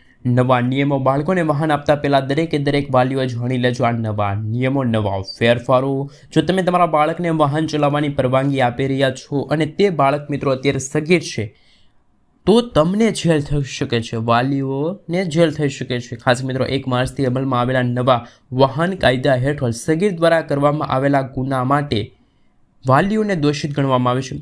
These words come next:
આવા કિસ્સાઓમાં તમને ત્રણ વર્ષની જેલ થઈ શકે છે, સાથે સાથે રૂપિયા પાંચ હજાર સુધીનો દંડ થઈ શકે છે. જો તમે ટુ વ્હીલર પર ત્રણ સવાર તરીકે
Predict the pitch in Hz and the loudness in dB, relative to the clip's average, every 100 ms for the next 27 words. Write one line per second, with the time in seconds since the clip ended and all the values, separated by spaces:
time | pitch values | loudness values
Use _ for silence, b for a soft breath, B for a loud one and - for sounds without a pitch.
0 | - - 120 123 131 127 - 120 123 123 | -8 -2 0 0 -2 -4 -2 0 0 -4
1 | 127 160 180 - _ - 117 123 135 147 | -4 -6 -10 -18 _ -4 -2 0 -2 -4
2 | 143 139 151 143 143 143 151 123 123 127 | -2 0 2 0 -2 -2 -2 0 0 0
3 | 139 139 147 147 147 156 147 165 160 147 | -2 -4 -4 -4 -4 -6 -4 -2 -2 -2
4 | 151 147 156 156 b b b - 151 170 | -4 -4 -4 -4 b b b -2 0 2
5 | 190 190 190 _ 151 165 190 190 151 135 | 2 0 -8 _ -2 0 0 -2 -4 -4
6 | - 180 156 160 151 151 127 131 139 139 | 0 0 2 -2 0 0 0 0 0 -2
7 | 147 143 135 143 143 151 151 B B - | -4 -4 -4 -2 -2 -4 -10 B B -2
8 | 170 190 190 - 156 139 175 175 175 160 | 0 2 0 0 0 2 0 -2 0 0
9 | 156 147 147 156 156 147 147 143 147 143 | 0 -2 0 -2 -2 0 2 0 0 -2
10 | 139 147 | -2 -2